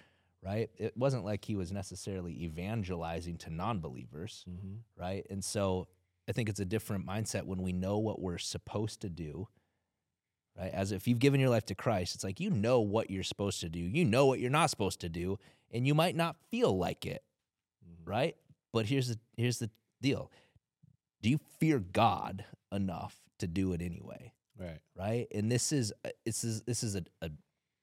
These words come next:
Speaker 1: a journey for everybody. And if, if that's where your conviction lies, now this isn't like, as you mentioned, "Oh, uh, sometimes I just wake up and I don't want to go share the gospel." It's like,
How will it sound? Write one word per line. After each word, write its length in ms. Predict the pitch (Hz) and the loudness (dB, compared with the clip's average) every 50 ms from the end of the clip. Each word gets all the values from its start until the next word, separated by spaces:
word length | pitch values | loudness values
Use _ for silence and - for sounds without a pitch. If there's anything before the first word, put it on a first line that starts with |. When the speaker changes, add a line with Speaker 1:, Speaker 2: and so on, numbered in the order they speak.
| _ _ _ _ _ _ _ _ _ _ _ _ - | _ _ _ _ _ _ _ _ _ _ _ _ -4
Speaker 1:
a 80 | 95 | -4
journey 560 | 85 82 82 80 90 107 117 123 117 104 90 | -4 -4 -4 -4 -2 0 0 0 0 -2 -4
for 240 | 85 - - 85 80 | -6 -8 -10 -6 -2
everybody. 680 | 98 110 98 80 82 82 - - - - - 73 90 - - _ _ _ _ _ | -2 -2 -2 -2 -6 -8 -8 -8 -10 -12 -10 -10 -10 -12 -12 _ _ _ _ _
And 100 | - 92 | -4 -4
if, 160 | 92 - - | -4 -4 -4
if 160 | - 95 - - | -6 -6 -4 -2
that's 240 | - 113 - - | -2 -2 0 0
where 100 | - 110 | 0 0
your 120 | 101 90 87 | 2 2 0
conviction 580 | - - 101 92 87 98 92 - - - 87 82 | -2 -2 -2 0 2 0 0 -2 -2 -4 -4 -4
lies, 560 | 95 113 123 104 87 85 85 87 98 113 - - _ _ _ _ _ _ _ | -2 -2 -2 -2 -2 -4 -4 -6 -6 -8 -8 -12 _ _ _ _ _ _ _
now 140 | - 113 113 | -2 0 2
this 180 | 117 113 - - | 2 2 2 2
isn't 240 | 139 120 127 101 95 | 2 2 2 0 2
like, 300 | 110 101 92 85 - - _ _ _ _ _ _ _ _ _ _ _ _ _ _ _ _ _ _ _ - | 4 4 4 2 0 -8 _ _ _ _ _ _ _ _ _ _ _ _ _ _ _ _ _ _ _ -8
as 220 | - 85 101 92 | -6 -4 -2 -2
you 100 | 104 101 | 0 0
mentioned, 440 | 92 92 90 90 - 98 92 90 82 - | 0 0 -2 -2 -4 -4 -4 -4 -6 -4
"Oh, 180 | 92 92 87 82 | -4 -4 -4 -4
uh, 60 | 82 - - - 80 | -4 -6 -10 -12 -12
sometimes 380 | - - 110 101 104 101 92 87 | -6 -4 -4 -2 -2 -2 -2 -4
I 60 | 92 | -4
just 220 | 87 87 - - | -4 -4 -6 -6
wake 220 | - 87 90 - - | -4 -6 -4 -4 -2
up 200 | 90 90 - - - | -2 -2 -2 -4 -8
and 200 | 80 80 82 - - - - _ _ _ _ _ _ _ | -6 -6 -8 -8 -10 -16 -20 _ _ _ _ _ _ _
I 40 | 87 | -6
don't 180 | 90 82 - - | -6 -6 -6 -6
want 300 | 80 92 98 98 - - | -4 -4 -4 -4 -4 -6
to 100 | - 95 | -6 -6
go 160 | 78 85 82 | -4 -4 -4
share 260 | 80 - - 95 87 82 | -4 -4 -4 -4 -4 -2
the 140 | 82 82 | -4 -6
gospel." 520 | 76 80 82 85 - - - - 90 87 87 | -6 -6 -6 -6 -6 -8 -8 -6 -6 -6 -6
It's 140 | 85 - - | -6 -6 -8
like, 140 | 101 98 | -8 -8